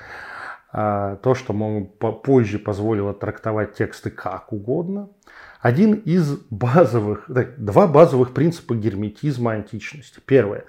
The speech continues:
Все новые классные наработки и так далее ты приписываешь Гермесу Трисмегисту. То бишь,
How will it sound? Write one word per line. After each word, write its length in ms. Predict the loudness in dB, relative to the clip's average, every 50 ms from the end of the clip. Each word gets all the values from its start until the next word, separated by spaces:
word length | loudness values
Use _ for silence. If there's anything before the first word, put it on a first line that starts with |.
| -20 -20 -20 -20 -20 _ _
Все 380 | -16 -14 -6 2 4 6 6
новые 640 | 6 6 4 4 4 4 2 0 0 0 -2 -4 -6 -8
классные 560 | -6 -2 0 0 2 0 -2 -4 -6 -6 -6
наработки 760 | -4 -4 -4 -4 -2 -2 -2 -2 -2 -4 -8 -14 _ -12 -12
и 60 | -12
так 220 | -8 -6 -6 0 2
далее 260 | 4 4 6 4 2
ты 160 | 0 -2 -6
приписываешь 720 | -6 -8 -10 -10 -6 -6 -6 -4 -2 -2 -2 -2 -2 -2
Гермесу 460 | -4 -6 -6 -6 -6 -6 -6 -6 -6 -8
Трисмегисту. 720 | -8 -10 -14 -12 -12 -12 -12 -10 -12 -14 -16 _ _ _ _ _ _ _ _ _ _ _ _ _ _ _ _ _ _ _ _ _ _ _ _ _ _ _ _ _ _ _ _ _ _ _ _ _
То 100 | -10 -10
бишь, 260 | -8 -10 -12 -14 -18